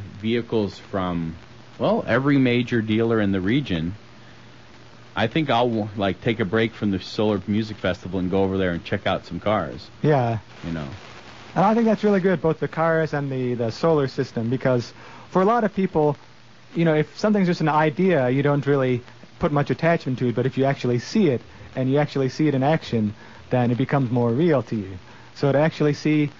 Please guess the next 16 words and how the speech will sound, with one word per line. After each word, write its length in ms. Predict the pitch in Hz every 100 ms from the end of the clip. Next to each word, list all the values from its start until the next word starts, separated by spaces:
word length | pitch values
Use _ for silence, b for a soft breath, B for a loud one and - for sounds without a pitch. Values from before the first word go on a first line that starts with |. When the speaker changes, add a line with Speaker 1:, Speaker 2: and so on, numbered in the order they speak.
| - -
Speaker 2:
music 380 | 156 175 165 156
that's 160 | 156
being 200 | - 151
powered 400 | 147 147 147 147
by 160 | 139 143
the 100 | 139
sun 520 | - 135 135 139 135
and 220 | 120 110
cars 420 | 107 143 139 131 127
that 140 | 120
run 200 | 120 127
on 280 | 123 120 120
different 340 | 143 147 131
kinds 240 | 127 123 117
of 80 |
fuel, 540 | 113 139 131 123 120